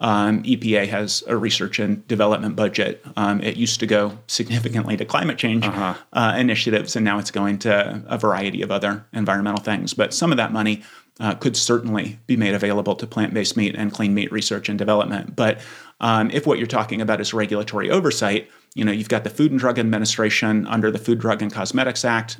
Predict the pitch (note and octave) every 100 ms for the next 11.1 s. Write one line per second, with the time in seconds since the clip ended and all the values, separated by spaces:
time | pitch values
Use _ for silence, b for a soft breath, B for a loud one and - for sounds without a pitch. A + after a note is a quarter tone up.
0 | - A2+ G#2 G#2+ G#2 A2 F2 G#2+ E3 E3+
1 | - A#2+ A2+ G#2+ - G2+ F#2+ - C#3+ F3+
2 | G3 B B B A#2+ B2 A#2 A2+ A2+ A2+
3 | A#2 A2 - - - E3+ A2+ G#2+ G#2+ B
4 | B _ A2+ G#2+ G#2 A2+ A2+ A#2+ A2+ G#2+
5 | A2 G#2+ A#2 G#2 - D3+ - G#2+ G#2 -
6 | - - G#2+ G2+ G2+ G#2+ F2+ - G#2 G#2
7 | G2+ G#2+ - G#2 G#2+ G#2 G2+ - - -
8 | G#2+ A2 G2+ G#2 - - G2 - B B
9 | B B - B2 A2 G#2+ G#2+ - A2+ A2
10 | A2+ G#2+ G#2 - A#2 A#2 G#2+ A#2+ D#3 -